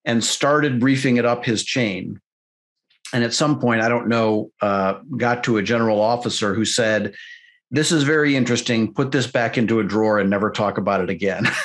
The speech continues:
<laughs> And I think, you know, partly the problem,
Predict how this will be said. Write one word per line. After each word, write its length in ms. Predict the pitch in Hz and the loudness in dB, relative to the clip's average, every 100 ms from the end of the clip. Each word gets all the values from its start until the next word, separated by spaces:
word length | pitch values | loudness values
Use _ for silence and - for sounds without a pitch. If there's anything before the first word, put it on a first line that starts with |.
| - | -10
<laughs> 280 | - - - | -14 -10 -4
And 120 | 180 | -2
I 120 | 185 | 0
think, 380 | 196 220 214 - - _ _ - - _ | 0 0 -2 -6 -14 _ _ -20 -20 _
you 80 | 190 | 0
know, 180 | 185 170 | 2 2
partly 640 | - 214 277 180 160 151 | 0 0 0 2 2 2
the 100 | 151 | 2
problem, 680 | 139 196 202 214 156 139 - | -2 0 2 2 2 0 -2